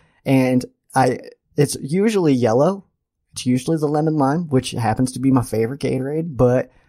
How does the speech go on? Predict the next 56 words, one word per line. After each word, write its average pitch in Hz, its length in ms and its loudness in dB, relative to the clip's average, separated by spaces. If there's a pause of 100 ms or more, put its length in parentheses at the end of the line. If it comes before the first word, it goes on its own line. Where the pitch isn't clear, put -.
(580)
uh, 123 240 0
I, 127 200 2
I 120 240 2
always 120 300 4
bet 120 460 -2
blue, 127 460 0 (560)
depending 123 380 4
on 120 120 2
the 117 80 2
teams 110 640 -2
playing. - 540 -8
So 127 180 0
this 135 180 0
one 156 120 4
I'm 135 80 2
betting 117 280 2
blue. 98 400 -6
I'm 113 140 -2
betting 131 260 0
blue, 139 480 4
and 120 120 -2
I'm 117 160 0
gonna 120 140 2
say 117 200 0
that, 113 280 -4
uh, 117 300 -2
Sean 120 280 0
McVay 113 280 0
gets 104 160 -4
doused 107 320 -2
in 113 120 -2
blue. 107 280 -6 (760)
And, 110 180 -6
uh, 113 200 -6
hopefully 113 640 -4
that 117 140 0
would 113 100 0
be 113 120 -4
an 113 100 -2
image, 113 240 -2
that 139 300 0
would 175 100 0
be 151 100 4
an 135 80 6
image 120 180 2
that 110 220 -4
burns 113 260 2
in 113 60 0
my 101 160 -2
brain. 92 280 -6
I 104 60 -4
would 104 100 -4
never 98 280 -4
forget 101 280 -8
watching 78 360 -8
that. - 180 -12